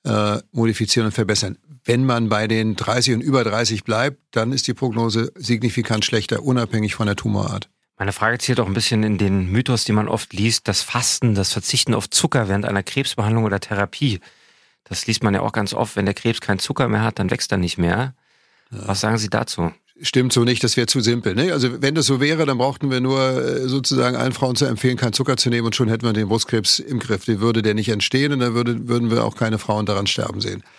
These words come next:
Speaker 1: Das funktioniert so nicht. Indirekt schon, wenn ich natürlich den Zuckerkonsum reduziere, reduziere ich mein Gewicht. Ich reduziere dadurch auch den Insulinspiegel. Und es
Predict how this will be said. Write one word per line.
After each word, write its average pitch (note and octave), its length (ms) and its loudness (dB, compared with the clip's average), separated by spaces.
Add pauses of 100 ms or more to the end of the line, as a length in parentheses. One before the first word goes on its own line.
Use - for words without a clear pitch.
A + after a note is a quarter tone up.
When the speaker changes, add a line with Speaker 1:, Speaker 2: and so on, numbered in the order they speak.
(320)
Speaker 1:
Das A#2 280 0 (120)
funktioniert G#2 580 0
so G2 140 0
nicht. F#2+ 200 -4
Indirekt D3+ 500 2
schon, C3+ 340 2
wenn A2 100 0
ich A2+ 80 0
natürlich A#2+ 320 0
den A2+ 180 0
Zuckerkonsum A#2+ 800 0
reduziere, B2+ 920 0 (500)
reduziere A#2 500 2
ich A2 100 -2
mein G2+ 260 0
Gewicht. F#2+ 440 -4
Ich - 160 -4
reduziere C3 400 2
dadurch C3+ 460 0
auch B2+ 200 -2
den B2 180 0
Insulinspiegel. A2+ 920 0
Und A2 160 0
es - 200 2